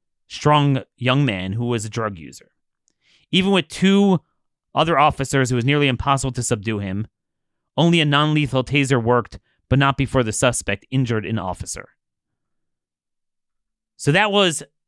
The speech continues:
previously. So he knew what he was getting himself into. So on this date in March twenty twenty-one,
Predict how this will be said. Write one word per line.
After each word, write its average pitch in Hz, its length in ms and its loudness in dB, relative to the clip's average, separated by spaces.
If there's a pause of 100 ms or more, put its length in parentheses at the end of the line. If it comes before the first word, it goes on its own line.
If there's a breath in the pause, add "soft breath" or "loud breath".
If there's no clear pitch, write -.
(220)
previously. 165 480 -4
So 143 160 -4
he 180 160 0
knew 202 140 2
what 185 120 6
he 151 100 2
was 127 100 0
getting 143 220 -2
himself 120 300 -4
into. 123 220 -8 (400)
So - 140 -10
on 151 80 -8
this 233 180 0
date 151 240 0
in 139 80 4
March 139 220 2
twenty 139 160 -2
twenty-one, 123 680 0